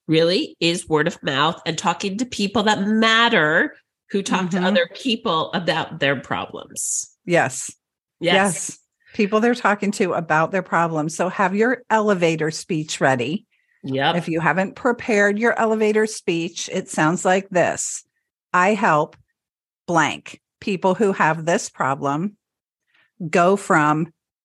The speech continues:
Speaker 2: this state of being to this new state of being."
Speaker 1: Mm-hmm.
Speaker 2: You explain how you help people with a problem solve their problem.
Speaker 1: Yep.
Speaker 2: That's your value proposition. It's fifteen seconds.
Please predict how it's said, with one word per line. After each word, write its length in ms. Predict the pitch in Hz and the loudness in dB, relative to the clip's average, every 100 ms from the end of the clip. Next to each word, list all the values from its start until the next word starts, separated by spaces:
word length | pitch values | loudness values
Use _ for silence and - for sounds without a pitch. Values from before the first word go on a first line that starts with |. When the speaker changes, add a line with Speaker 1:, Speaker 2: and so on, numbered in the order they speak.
| - | -8
Speaker 2:
this 280 | 160 202 - | 0 0 0
state 440 | - - 151 143 | -6 -2 0 2
of 140 | 139 - | -2 -2
being 560 | 131 117 120 139 165 _ _ _ - | -4 -2 -2 -2 -4 _ _ _ -10
to 500 | - 151 143 165 - _ _ - | -2 2 2 0 -4 _ _ -2
this 240 | 226 233 | 0 0
new 200 | 339 359 | 0 0
state 320 | 339 - 160 151 | 0 0 2 0
of 160 | 151 | -2
being." 500 | 147 123 78 53 127 _ _ _ _ - | -4 -4 -6 -10 -14 _ _ _ _ -14
Speaker 1:
Mm-hmm. 480 | 170 151 143 143 139 - _ - - - | -12 -12 -14 -14 -14 -18 _ -18 -10 -2
Speaker 2:
You 180 | 214 220 | 2 2
explain 640 | 208 208 - 226 226 196 | 0 -2 -4 0 2 2
how 180 | 202 175 | 2 2
you 160 | 202 | 0
help 400 | 226 254 226 - | 0 0 0 -4
people 280 | - 220 220 | -8 -4 0
with 160 | 220 226 | 0 0
a 60 | |
problem 600 | 220 202 180 170 180 180 - _ _ _ _ _ | -2 0 0 0 -2 -4 -8 _ _ _ _ _
solve 460 | - - 165 151 131 | -10 0 2 2 2
their 140 | 131 | 0
problem. 520 | 123 127 117 - - - _ _ _ - | 2 0 0 -4 -10 -16 _ _ _ -14
Speaker 1:
Yep. 280 | 151 151 - _ - | -10 -10 -14 _ 0
Speaker 2:
That's 260 | 165 160 | 0 0
your 100 | 226 | 0
value 420 | 190 180 160 170 170 | 2 4 2 0 -2
proposition. 840 | 196 165 170 160 151 - 98 - - - _ _ | 0 0 -2 -4 -6 -6 -8 -10 -20 -20 _ _
It's 240 | - 175 - | -8 -6 -2
fifteen 500 | 196 - - 220 226 | -2 -2 0 2 2
seconds. 640 | - 208 214 208 208 - | 0 0 0 0 0 -6